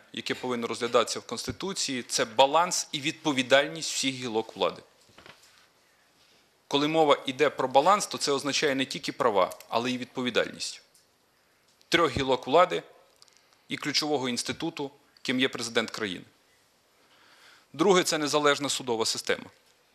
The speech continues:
тому що це є основою для правової держави.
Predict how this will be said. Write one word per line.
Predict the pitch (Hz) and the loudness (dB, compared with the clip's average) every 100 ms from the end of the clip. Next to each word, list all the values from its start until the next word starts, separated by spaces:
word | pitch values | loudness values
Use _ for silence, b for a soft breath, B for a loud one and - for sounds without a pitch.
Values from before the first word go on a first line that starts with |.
| _ _ _ _ _ _ | _ _ _ _ _ _
тому | - 139 | -4 -2
що | - | -2
це | 135 180 175 | -2 -2 -2
є | 139 143 123 98 - _ _ _ _ _ _ _ _ | -4 -2 -2 -4 -10 _ _ _ _ _ _ _ _
основою | 143 - 170 147 98 87 85 _ _ - | 4 4 0 0 0 -4 -6 _ _ -12
для | 117 131 | 2 4
правової | 131 127 123 131 123 | 4 0 2 2 0
держави. | 120 - 101 | -2 0 0